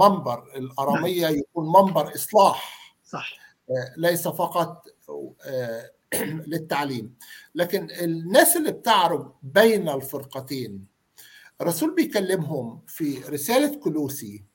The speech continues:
Speaker 1: رسالة عظيمة جدًا بصراحة.
Speaker 2: مم.
Speaker 1: كولوسي اتنين عشرين
Speaker 2: صح.
Speaker 1: بيقول: "إن كنتم قد متم مع المسيح عن أركان العالم، فلماذا كأنكم عائشون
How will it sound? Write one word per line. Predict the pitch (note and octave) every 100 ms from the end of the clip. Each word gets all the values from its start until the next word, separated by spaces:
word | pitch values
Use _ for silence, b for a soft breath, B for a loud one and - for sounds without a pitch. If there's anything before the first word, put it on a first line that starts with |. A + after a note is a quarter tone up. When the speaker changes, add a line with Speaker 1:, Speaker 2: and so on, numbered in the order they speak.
| _ _ b b -
Speaker 1:
رسالة | - G#3 F3+
عظيمة | D3+ D3+ G3+ C#3+
جدًا | A#3 G3 C3 B2+
بصراحة. | B2 - C3+ C3+ - G2
Speaker 2:
مم. | F3+
Speaker 1:
كولوسي | E3+ B3+ C4 A#3+ - -
اتنين | G#3+ B3
عشرين | D3 - C3+ C#3+ A#2+ G#2+ G#2 _ b
Speaker 2:
صح. | D3 - -
Speaker 1:
بيقول: | D3 D#3 - D4+ - -
"إن | F#3 F#3+
كنتم | C#4 E4 E4 E4 -
قد | G#3+ E3
متم | G#3+ C#4 - G3+ G3
مع | G3+ F#3
المسيح | D#3+ D3 - D#3+ B2 - - - - _ _ B B B B _ _ - -
عن | D#3+ C#4+
أركان | A#3+ G3 F3 - A#3 B3+
العالم، | G3 D3 E3+ D#3+ C3
فلماذا | - F3+ F#3 G3+ C#4 C#4
كأنكم | G3 - - D#3 A3 A3 E3
عائشون | C3+ D#3+ F3 F3+ - C4+ C#4+